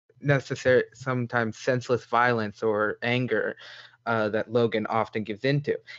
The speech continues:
And that's not something that happens immediately. This is outside of the all-new Wolverine run, but prior in other team books and her solos, you can see the journey of Laura,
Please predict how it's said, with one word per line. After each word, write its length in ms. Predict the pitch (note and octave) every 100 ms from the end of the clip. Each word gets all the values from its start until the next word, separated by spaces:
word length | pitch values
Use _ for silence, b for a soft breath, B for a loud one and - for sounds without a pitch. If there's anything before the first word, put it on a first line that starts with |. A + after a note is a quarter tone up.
| B
And 120 | B2+
that's 200 | B2+ C3
not 180 | D3+ C#3
something 320 | D3 C#3 C#3+
that 140 | B2 A#2
happens 400 | A#2+ - A#2 A2
immediately. 760 | A2+ C#3 E3+ C#3 - F#2 - - -
This 180 | A#2+
is 100 | A#2+
outside 540 | G#2+ A#2+ - C#3+ C3+ C3+
of 120 | A#2
the 120 | A#2
all-new 320 | G#2+ G#2+ A2
Wolverine 680 | G#2 G#2 G#2+ G#2+ G#2 G#2 G#2+ -
run, 320 | G#2+ G#2 G#2+
but 180 | G#2 -
prior 560 | - A#2+ A#2+ A#2 B2
in 140 | A#2+ A#2+
other 480 | A2+ A2+ A2 G#2+ -
team 240 | - A#2+ A#2
books 320 | A#2+ - -
and 300 | G#2+ G#2 G#2+ -
her 200 | - A#2
solos, 640 | A2 - C3+ C#3 A#2 A2 - B B B
you 120 | C#3
can 180 | C3 B2
see 200 | - C3
the 120 | A#2
journey 460 | A2 B2 C#3+ D3 B2
of 120 | A2
Laura, 380 | A#2 A#2+ A#2+